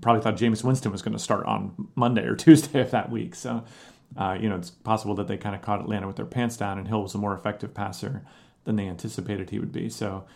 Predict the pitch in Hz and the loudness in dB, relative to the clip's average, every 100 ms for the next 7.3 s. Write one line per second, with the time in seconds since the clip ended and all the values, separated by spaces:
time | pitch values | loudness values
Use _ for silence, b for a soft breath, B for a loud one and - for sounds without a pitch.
0 | B B - 101 101 170 208 120 - 175 | B B -6 -2 0 2 4 2 4 0
1 | 175 202 143 131 - 120 104 95 95 113 | 2 2 2 0 2 2 2 -2 -2 -2
2 | 110 117 131 135 143 B B B - 104 | -2 -4 -4 -4 -8 B B B -6 -4
3 | 101 92 95 - - _ 131 - 156 135 | -2 -4 -10 -14 -18 _ -6 -2 -2 0
4 | 139 123 123 107 98 113 131 127 123 123 | -2 0 0 0 0 0 0 0 -2 -6
5 | - - - - 113 - 135 131 - 135 | -14 -20 -20 -14 -12 -4 -4 -2 -2 -2
6 | 131 131 139 135 139 143 139 131 - 135 | -2 -6 -4 -2 -2 -4 -4 -4 -8 -6
7 | 131 127 - | -4 -6 -12